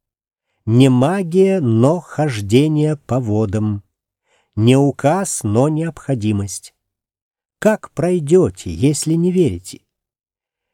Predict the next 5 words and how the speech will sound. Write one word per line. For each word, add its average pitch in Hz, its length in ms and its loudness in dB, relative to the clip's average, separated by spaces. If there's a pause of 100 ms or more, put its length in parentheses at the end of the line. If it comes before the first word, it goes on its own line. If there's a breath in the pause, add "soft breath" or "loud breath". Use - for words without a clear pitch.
(220)
Чувство 131 380 0
знания 135 440 0
нуждается 127 760 -2
в 92 60 -6
задачах 113 760 -4